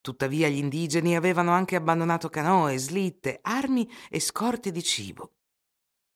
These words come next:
La teoria della fuga non regge. Non solo non c'erano impronte che suggerissero un movimento di gruppo o tracce di una lotta, ma soprattutto che senso aveva partire senza portare con sé equipaggio o provviste?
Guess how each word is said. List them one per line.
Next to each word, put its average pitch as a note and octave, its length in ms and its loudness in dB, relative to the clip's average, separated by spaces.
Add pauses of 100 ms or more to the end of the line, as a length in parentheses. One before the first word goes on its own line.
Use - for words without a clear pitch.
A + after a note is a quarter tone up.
(840)
La B3+ 180 0
teoria B3 360 6
della F3+ 220 2
fuga E3 300 0
non C3+ 120 0
regge. A2+ 600 -6 (240)
Non D3 180 -2
solo D#3+ 420 4
non A2+ 140 -2
c'erano C3 340 -4
impronte C#3 480 -2
che A#2+ 120 -8
suggerissero B2 600 -2
un A#2+ 60 -4
movimento A#2+ 480 -4
di A2 120 -8
gruppo C3 400 0
o A#2+ 140 2
tracce B2 380 -4
di A#2 80 -8
una A#2+ 140 -2
lotta, A#2+ 440 -4 (280)
ma B3 100 0
soprattutto A#3+ 720 -2 (180)
che A#3+ 140 -4
senso E4 280 0
aveva D#3 360 4
partire E3 460 0
senza D3+ 280 -4
portare E3 380 0
con D3 120 -4
sé F3+ 280 2
equipaggio D3+ 640 2
o C#3 100 4
provviste? A#2+ 760 -6